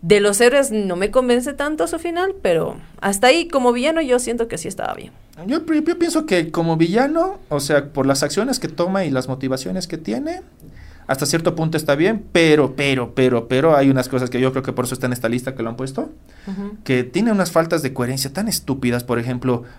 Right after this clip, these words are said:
Speaker 2: la flor azul que lleva buscando toda su cochina existencia, su segunda luna la tiene en su patio.
Speaker 1: No, no, no.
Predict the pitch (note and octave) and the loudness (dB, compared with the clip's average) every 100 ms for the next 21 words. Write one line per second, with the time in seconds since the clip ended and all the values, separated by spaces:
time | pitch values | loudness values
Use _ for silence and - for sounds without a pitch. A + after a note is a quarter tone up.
0 | - C#3+ C#3 F#3 G3+ F3 F3+ F3 E3 F3 | -4 -2 2 4 4 4 0 0 2 4
1 | D3+ D3+ E3 E3 D#3+ F3 E3+ D#3+ C#3 C#3 | 2 4 4 4 2 4 4 4 0 -2
2 | D#3+ D#3 C#3+ C3+ C#3+ D3+ G3 C#4 - - | 0 0 0 0 -2 4 4 4 -4 -20
3 | - - F#3 G3+ B3 B3+ A3+ B3 A3 G#3 | -8 -2 2 4 4 6 6 6 4 2
4 | A3+ A3+ G#3 - A#3 A#3 G#2 D#2+ - - | 2 0 -2 0 0 0 -8 -8 -16 -20
5 | - - - - - - - - _ _ | -20 -20 -16 -14 -12 -14 -20 -20 _ _
6 | _ - - - _ - A#3 C#4 F4 F4+ | _ -20 -20 -20 _ -10 -2 4 4 4
7 | F4+ F#4 F4 G3+ | 0 0 0 -2